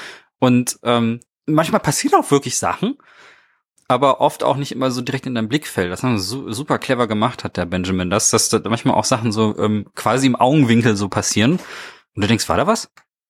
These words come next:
Ist da was passiert? Und du bist dir gar nicht so sicher und das ist schon wieder weg.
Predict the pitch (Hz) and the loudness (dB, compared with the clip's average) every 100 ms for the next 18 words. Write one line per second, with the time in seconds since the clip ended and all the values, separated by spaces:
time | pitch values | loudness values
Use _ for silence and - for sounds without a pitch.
0 | - - 107 - - 131 220 _ _ _ | -8 -2 -2 -2 0 0 0 _ _ _
1 | - 104 110 113 113 113 113 113 196 120 | -2 0 2 2 2 2 2 2 2 2
2 | 101 110 104 101 107 - 123 135 139 - | 0 0 -2 -4 -4 0 2 2 0 -4